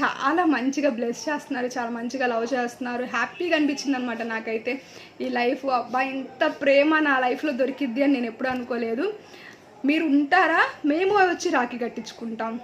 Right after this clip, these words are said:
మీరు మాకు రాఖీ పంపించండి ఆన్లైన్లో, మీ పేరు చెప్పి మేము అక్కడ కట్టుకుంటాం.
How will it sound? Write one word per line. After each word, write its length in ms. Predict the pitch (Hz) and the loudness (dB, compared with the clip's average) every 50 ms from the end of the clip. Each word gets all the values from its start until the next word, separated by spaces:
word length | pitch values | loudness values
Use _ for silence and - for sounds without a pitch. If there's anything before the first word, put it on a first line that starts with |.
| - - | -4 0
మీరు 240 | 269 285 294 294 302 | 2 2 2 2 2
మాకు 300 | 285 285 277 277 - 294 | 2 2 2 0 0 0
రాఖీ 280 | 254 247 254 - 339 370 | 0 0 0 0 -2 -4
పంపించండి 720 | 370 - 294 302 311 294 381 381 - - 302 269 240 240 | -2 0 -2 0 2 2 2 2 2 0 -2 -2 0 -2
ఆన్లైన్లో, 760 | 226 220 226 233 247 269 285 262 262 262 269 294 427 508 605 - - - - - - - - - | -2 -2 -4 -4 -2 -2 -2 -2 -2 0 0 0 0 -2 -6 -8 -12 -20 -20 -20 -20 -16 -4 0
మీ 140 | 285 330 359 | 0 0 0
పేరు 380 | 370 - 359 339 339 - - 370 | 0 -2 -2 -2 -2 0 0 0
చెప్పి 160 | 359 392 453 | 4 4 4
మేము 240 | 466 453 392 330 285 | 6 6 2 2 0
అక్కడ 220 | 277 277 262 269 | 0 -2 -2 -2
కట్టుకుంటాం. 640 | 262 247 247 - - 277 247 247 240 240 220 214 | -2 -4 -4 -4 -8 -4 -4 -4 -4 -4 -6 -8